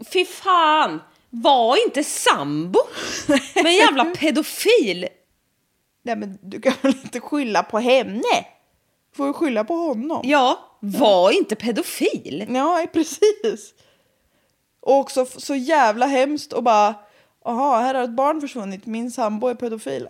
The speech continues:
Speaker 2: Han betedde sig lite
Speaker 1: Ja, men
Speaker 2: konstigt.
Speaker 1: fy fan.
Speaker 2: Ja.
Speaker 1: Men nej. Vet du vad?
Speaker 2: Nej.
Speaker 1: Var inte sambo med en pedofil. Var inte det bara.
Speaker 2: Nej.
Speaker 1: Nej.
Speaker 2: Nej. Jag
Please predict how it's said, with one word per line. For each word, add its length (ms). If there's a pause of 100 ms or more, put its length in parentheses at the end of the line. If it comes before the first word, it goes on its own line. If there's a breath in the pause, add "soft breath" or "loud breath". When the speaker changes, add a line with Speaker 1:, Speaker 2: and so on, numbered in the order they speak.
Speaker 2:
Han 300
betedde 280
sig 120
lite 80
Speaker 1:
Ja, 40
men 120
Speaker 2:
konstigt. 260
Speaker 1:
fy 160
fan. 800 (200)
Speaker 2:
Ja. 300
Speaker 1:
Men 340 (440)
nej. 140 (200)
Vet 200
du 60
vad? 300 (1300)
Speaker 2:
Nej. 240 (800)
Speaker 1:
Var 280
inte 220
sambo 360
med 120
en 80
pedofil. 480 (1200)
Var 220
inte 200
det 100
bara. 240 (140)
Speaker 2:
Nej. 300 (140)
Speaker 1:
Nej. 380
Speaker 2:
Nej. 300 (1200)
Jag 200